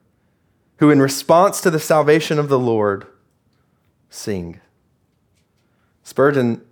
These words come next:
in this thinking, trying to imagine this scene, says this, quote, "What an assembly. Millions made up that choir. Though their voices were little tuned to music, yet as they lifted them up, each one throwing his whole strength into the strain,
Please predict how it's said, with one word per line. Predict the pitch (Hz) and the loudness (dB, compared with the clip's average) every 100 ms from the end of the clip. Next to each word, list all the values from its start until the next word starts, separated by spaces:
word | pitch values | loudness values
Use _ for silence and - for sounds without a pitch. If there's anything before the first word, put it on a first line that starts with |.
| _ | _
in | 135 131 123 | -2 0 2
this | 127 127 - - - _ | 2 2 -2 -14 -18 _
thinking, | 143 139 135 120 | 0 2 0 -4
trying | 160 143 131 | 0 0 0
to | 135 | 0
imagine | 113 117 120 117 | 0 0 0 -2
this | 110 107 | -4 -4
scene, | - 107 104 | -6 -6 -4
says | - 113 113 | -2 -2 0
this, | 113 101 - | -2 -2 -4
quote, | 120 113 - - _ _ _ _ _ _ _ | -2 -2 -2 -12 _ _ _ _ _ _ _
"What | 127 147 | 0 2
an | 165 | 2
assembly. | 143 - 127 110 107 92 - _ _ _ _ _ _ - | 0 -2 -2 0 -2 -4 -14 _ _ _ _ _ _ -2
Millions | 139 175 196 196 185 160 | 4 6 6 6 4 2
made | 151 | 2
up | 151 151 | 2 2
that | 135 - | -2 -2
choir. | - 117 107 107 107 _ _ _ _ _ - | -2 -2 -2 -4 -10 _ _ _ _ _ -2
Though | 147 165 175 | 4 6 6
their | 170 147 | 4 4
voices | 151 190 190 180 | 4 4 4 2
were | 165 | 2
little | 143 170 196 190 190 | 4 4 4 2 -2
tuned | - 185 180 180 | -2 2 4 4
to | 175 | 0
music, | 147 156 175 175 170 | -2 0 0 0 0
yet | 160 180 | 4 4
as | 180 | 4
they | 156 147 | 2 4
lifted | 165 180 180 | 2 2 0
them | 165 160 | 2 2
up, | 156 - | 2 0
each | 185 185 | -4 -2
one | 180 180 180 | 0 2 2
throwing | 175 175 180 180 | 2 4 4 2
his | 156 - | -2 -2
whole | 180 202 | 2 2
strength | 196 190 185 185 | 2 0 0 0
into | 165 170 | -2 -2
the | 151 | -4
strain, | 147 - 156 165 165 | -4 -2 0 0 -2